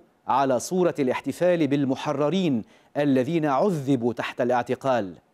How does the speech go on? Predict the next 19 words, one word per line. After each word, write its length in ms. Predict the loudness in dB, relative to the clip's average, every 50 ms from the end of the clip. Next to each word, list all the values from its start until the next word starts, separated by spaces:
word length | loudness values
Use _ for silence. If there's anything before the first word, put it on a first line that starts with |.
| _ _ _ _ -20 -20 -20 -14 _
وهو 340 | -2 -2 0 0 2 2 2
لم 300 | 2 2 2 2 2 2
ينفي 400 | 2 2 0 -2 -2 -4 -4 -4
في 240 | -4 -4 -2 0 0
أي 280 | 0 0 2 0 0
من 220 | 0 0 -2 -2 -2
محطات 540 | -4 -4 -6 -8 -4 -2 -2 -2 0 0 0
ظهوره 600 | 2 2 2 2 2 2 2 2 2 2 2 0 -2 -8 _ _ _
واقعة 560 | -2 0 2 2 0 0 0 0 0 0 0 0
الاختطاف 720 | -2 -2 -2 -4 -6 -8 -8 -6 -2 0 0 0 0 0 0
أو 180 | 2 2 2
الحجز، 540 | 0 -2 -2 -4 -4 -4 -4 -6 -10 -14 -18 _ _ _ _ _ _ -2
أو 140 | 0 0 2
بأقل 520 | 2 0 0 0 0 0 2 2 2 2
تعبير 540 | 2 0 0 0 0 0 2 2 2 0 -2 -8 _ _ _ _
تقييد 440 | -6 -6 -4 -2 0 0 2 2 0
حريته. 640 | 0 -2 -2 -2 -2 0 0 0 0 0 -2 -4 -6 -8 -14 -20 _ _ _ _ _ _ _ _ -20 -20 -20 -20 -20 -20 _ -4
تحدث 540 | -4 -2 0 0 -2 0 0 -2 -2 0 -2
خطيبا 720 | -2 -2 -4 -2 0 2 2 2 4 2 2 0 -2 -4